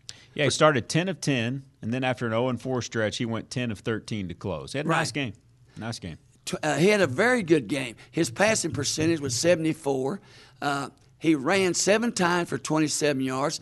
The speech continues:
Speaker 2: so he accounted for nearly three hundred yards. Now let's get to our guys. Mon was five of eleven. He was, uh, forty percent.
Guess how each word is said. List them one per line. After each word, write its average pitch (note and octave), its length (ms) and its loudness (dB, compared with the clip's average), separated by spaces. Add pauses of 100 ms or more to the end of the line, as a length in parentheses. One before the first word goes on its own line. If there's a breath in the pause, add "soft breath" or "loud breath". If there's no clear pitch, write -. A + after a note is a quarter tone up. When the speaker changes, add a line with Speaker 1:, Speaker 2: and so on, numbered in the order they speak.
(140 loud breath)
Speaker 2:
so D3+ 160 -2
he F#3+ 160 4
accounted F3+ 480 -2
for C#3+ 180 -2
nearly D3 380 2
three D#3 300 -2
hundred C#3+ 300 -2
yards. B2+ 340 -6 (300 loud breath)
Now C4 260 0
let's A3+ 180 -2
get G#3 260 -2
to - 140 -4
our C#3+ 240 2
guys. - 600 -12 (840 soft breath)
Mon G3 300 2
was A3+ 180 -4
five F#3 380 2
of F3+ 160 0
eleven. C3 520 0 (360 loud breath)
He G3 160 2
was, D3+ 280 -2
uh, C#3 160 -2 (340 soft breath)
forty F3+ 320 0
percent. C3 600 -4